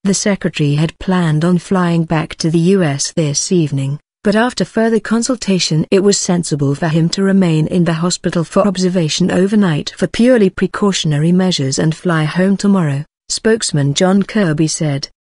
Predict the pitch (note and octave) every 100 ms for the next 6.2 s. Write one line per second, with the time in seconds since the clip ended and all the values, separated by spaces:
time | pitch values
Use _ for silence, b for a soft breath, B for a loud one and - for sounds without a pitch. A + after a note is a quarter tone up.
0 | _ _ _ A3 A3+ A3+ F#3 D3 E3+ F3
1 | G#3 G3+ A3+ G3 G3 G#3 G3 F#3+ F#3+ -
2 | - F3 C#3+ - - - F3+ F3 E3+ -
3 | F#3+ F#3+ F3 F3+ E3 - E3 D3 D#3+ E3
4 | E3 - G3 E3 D#3 D#3+ - F#3+ F#3+ G#3
5 | A3 G#3+ G3 G3+ C#3+ - D3+ D3+ F3 E3+
6 | D3 C3+